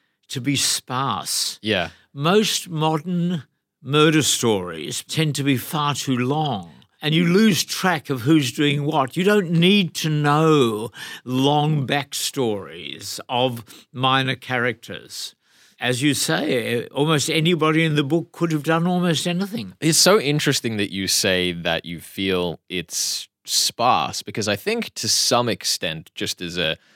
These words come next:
Speaker 2: sort of adjectival disagreement, I think that what's actually quite impressive in this book is the way that you've managed to fit so much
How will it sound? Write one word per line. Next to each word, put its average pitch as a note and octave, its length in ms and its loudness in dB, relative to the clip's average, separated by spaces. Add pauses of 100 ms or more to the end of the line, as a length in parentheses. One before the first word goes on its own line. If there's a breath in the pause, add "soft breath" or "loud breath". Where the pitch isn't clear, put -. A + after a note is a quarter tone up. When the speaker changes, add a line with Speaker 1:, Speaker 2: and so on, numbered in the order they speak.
(120)
Speaker 2:
sort E2+ 180 -10
of E2+ 180 -10
adjectival F2 720 -4
disagreement, E2+ 640 -4 (320 soft breath)
I C3+ 80 -8
think C#3+ 240 0
that A2 160 -6
what's F#2+ 240 -2
actually F2 340 -2
quite F2+ 380 -4
impressive F#2 640 -4
in D#2+ 100 -10
this D#2 180 -10
book - 240 -16
is E2+ 180 -10
the F2+ 80 -10
way E2+ 160 -2
that - 180 -14
you've E2+ 160 -14
managed F2 320 -6
to - 80 -12
fit - 260 -8
so - 180 -2
much F2 300 -6